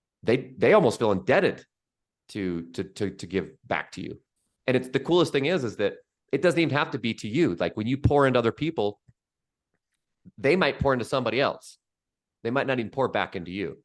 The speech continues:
But the, the way the universe works is that when you do that, it has to flow back into your life.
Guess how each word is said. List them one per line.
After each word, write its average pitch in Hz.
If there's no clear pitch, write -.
But 123
the, 113
the 110
way 131
the 131
universe 113
works 131
is 92
that 98
when 101
you 123
do 139
that, 85
it 117
has 127
to 117
flow 101
back 95
into 95
your 95
life. 92